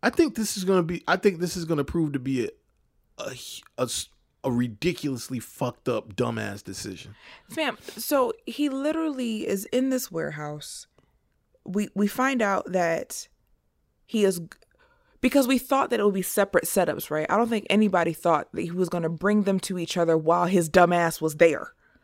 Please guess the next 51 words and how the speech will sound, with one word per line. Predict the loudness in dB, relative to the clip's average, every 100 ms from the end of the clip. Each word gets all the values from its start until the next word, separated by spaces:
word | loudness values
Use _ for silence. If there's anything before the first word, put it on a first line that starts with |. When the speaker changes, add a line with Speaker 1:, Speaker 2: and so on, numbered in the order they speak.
| _ _ -4
Speaker 2:
right? | 2 4 4
Like, | -2 -4 -18 _
why | 2 4
Speaker 1:
Yeah. | 6
Speaker 2:
would | 4 2
you |
do | -2 -4
that? | -4 -2
You're | -2
setting | 2 2 2
people | 0 -2 0
up | 0
for | 2 0
a |
shootout | 0 0 4 4 4
and | 2
you're | -2
gonna | -4
be | -4
present | 4 4 4 0
for | 0 0
it? | 0
That's | -2 -2
the | -4
dumbest | 0 2 2 0
thing | -2 -2 -6 -10 -20 _ -4
I've | -2 -2 -2
ever | 0 0 0
heard | -2 -6 -8
Speaker 1:
Yeah, | -6 -6 -8
that | -8 -4
Speaker 2:
in | -2
Speaker 1:
is | -2
Speaker 2:
my | -4
Speaker 1:
kinda | -2
Speaker 2:
life. | -2 -2
Speaker 1:
stupid. | -6 -14 -18 -20 -4
Speaker 2:
So | 2
you | 2 2
do | -2 0 0
that, | 0 -4 -6 -4
and | -2 -2
you | -2
have | 0 2
Man | 2 0
Boy | 0 0
there | 0 0 -2
and | -4
these | -6 -4
fucking | -2 -2 -2
hotheads, | -2 -2 0 -2 -2 -8